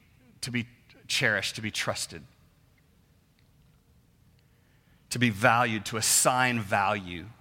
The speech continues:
Um,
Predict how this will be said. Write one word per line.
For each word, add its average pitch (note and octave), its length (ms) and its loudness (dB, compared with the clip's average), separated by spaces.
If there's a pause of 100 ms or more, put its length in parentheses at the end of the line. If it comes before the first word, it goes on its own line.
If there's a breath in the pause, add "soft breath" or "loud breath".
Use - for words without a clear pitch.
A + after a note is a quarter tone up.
(1800 loud breath)
Um, B2+ 540 2